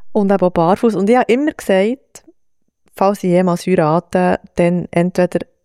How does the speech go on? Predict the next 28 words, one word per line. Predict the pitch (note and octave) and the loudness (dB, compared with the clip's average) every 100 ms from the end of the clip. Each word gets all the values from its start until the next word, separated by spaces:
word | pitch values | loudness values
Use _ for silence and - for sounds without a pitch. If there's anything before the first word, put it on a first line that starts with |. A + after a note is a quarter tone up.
| - | -8
am | E3 | -6
Strand | E3 - E3+ E3 F#3+ G3 | -6 -4 -2 0 -2 -2
oder | E3+ E3 | -2 0
in | D#3 | 0
einer | D#3+ | 0
Waldlichtung, | D3 D3+ - D#3+ E3+ - E3+ | 0 -2 -2 -4 -4 -6 -8
aber | - - | -6 -6
auf | E3 | -6
jeden | D#3+ E3 | -4 -4
Fall, | - D#3 E3 - - _ _ _ _ _ _ _ _ - | -2 -2 -4 -6 -20 _ _ _ _ _ _ _ _ -14
auf | F3+ | -4
jeden | F3+ E3+ | -2 -2
Fall | - D#3+ - - | 0 -2 -2 -4
barfuß. | - C#3+ D#3 - D3+ D#3 - - - _ _ _ _ - | -2 -2 -6 -6 -6 -8 -14 -20 -20 _ _ _ _ -16
So | F3 F#3 | -4 -2
eine | E3 _ - - - - | -2 _ -20 -20 -20 -4
unkonventionelle | F#3 G3 - F3 E3+ E3 E3 - D#3+ D#3+ E3+ | -2 -2 -2 -4 -2 -2 -4 -4 -4 -4 -4
Hochzeit | D#3+ D#3 - E3 - | -4 -6 -8 -10 -6
und | E3+ - | -8 -2
ganz, | E3+ F3 | -2 -2
ganz | - E3 E3+ | -6 -6 -6
in | D#3+ | -6
einem | D#3+ | -6
kleinen | - E3 E3+ D#3+ | -4 -4 -2 -2
Rahmen. | D#3 D#3 | -2 0
Nicht | F3+ F#3+ - | -2 -2 -4
so | F3 | -4
eine, | E3 D#3+ | -2 -4